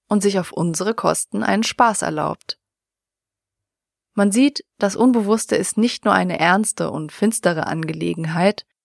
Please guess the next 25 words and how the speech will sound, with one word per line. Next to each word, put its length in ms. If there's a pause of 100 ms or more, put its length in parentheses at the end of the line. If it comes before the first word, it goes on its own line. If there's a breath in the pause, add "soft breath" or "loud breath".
(560)
sondern 300
ein 160
Teil 300
unseres 360
Selbst, 520 (120)
der 100
durchaus 500
quicke, 580
lebendige 720
und 220
überraschende 680
Sprünge 420
vollführt. 680 (1400)
Wie 220
im 180
Humor 500 (500)
liegt 260
auch 280
in 140
den 140
Leistungen 580
unseres 380
Unbewussten 680
eine 220
Lebenskraft, 840